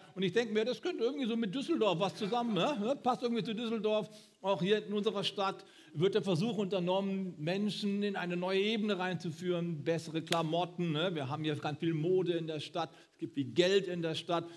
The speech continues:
Es gibt viel Kunst in der Stadt. Manchmal ist auch ein bisschen schräge Kunst. Ist das Kunst oder kann das weg?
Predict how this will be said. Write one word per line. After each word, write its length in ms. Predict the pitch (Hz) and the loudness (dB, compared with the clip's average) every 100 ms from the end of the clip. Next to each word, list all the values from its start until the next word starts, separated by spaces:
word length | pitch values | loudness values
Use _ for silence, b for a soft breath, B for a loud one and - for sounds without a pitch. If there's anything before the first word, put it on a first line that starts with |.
| B | B
Es 120 | 123 | -12
gibt 180 | - 147 | -2 -2
viel 160 | 160 156 | 0 -6
Kunst 480 | - 240 233 - 208 | -4 -2 0 0 0
in 140 | 190 | 0
der 100 | 180 | -2
Stadt. 340 | 170 190 180 B B B | -2 -2 -2 B B B
Manchmal 340 | 170 170 175 147 | -8 -2 0 0
ist 80 | |
auch 80 | 135 | 0
ein 60 | 127 | -2
bisschen 180 | 135 120 | -2 -4
schräge 400 | - 208 185 165 | -2 0 0 0
Kunst. 480 | 170 175 165 - | 0 -2 -6 -8
Ist 140 | - 151 | -8 -4
das 180 | 131 135 | -6 0
Kunst 240 | 180 180 | 0 2
oder 140 | 156 | 0
kann 200 | 143 151 | 0 0
das 220 | 131 110 151 | 0 -2 2
weg? 300 | 208 165 | 2 0